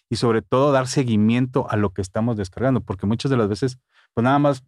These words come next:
tenemos toda la información y pues este operador cayó en veinte infracciones, etcétera, etcétera. Pero ¿qué seguimiento le estamos dando al opera-, con el operador como un tema de entrenamiento directamente con él? Ahí otra de las tendencias que hemos estado viendo mucho y que ahora actualmente es algo que está muy de moda es el tema de las cámaras.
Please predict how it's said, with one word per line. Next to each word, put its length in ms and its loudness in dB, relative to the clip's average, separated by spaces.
tenemos 320 -2
toda 100 2
la 60 2
información 720 0
y 80 0
pues 160 -12
este 420 -2
operador 540 -2
cayó 260 0
en 120 0
veinte 260 -2
infracciones, 640 -2
etcétera, 280 -4
etcétera. 300 -8
Pero 120 0
¿qué 160 -2
seguimiento 460 0
le 60 0
estamos 320 0
dando 240 2
al 100 2
opera-, 300 -4
con 160 -2
el 100 0
operador 540 0
como 220 0
un 100 0
tema 240 2
de 60 2
entrenamiento 720 -2
directamente 580 -4
con 220 -2
él? 160 -6
Ahí 200 0
otra 200 0
de 60 4
las 160 -2
tendencias 420 0
que 100 -2
hemos 160 0
estado 200 -2
viendo 220 0
mucho 320 -2
y 20 -2
que 120 -6
ahora 240 0
actualmente 760 -4
es 280 -8
algo 380 -4
que 200 -2
está 260 -6
muy 220 -2
de 80 0
moda 340 2
es 140 -6
el 100 -4
tema 240 0
de 60 0
las 160 -6
cámaras. 460 -4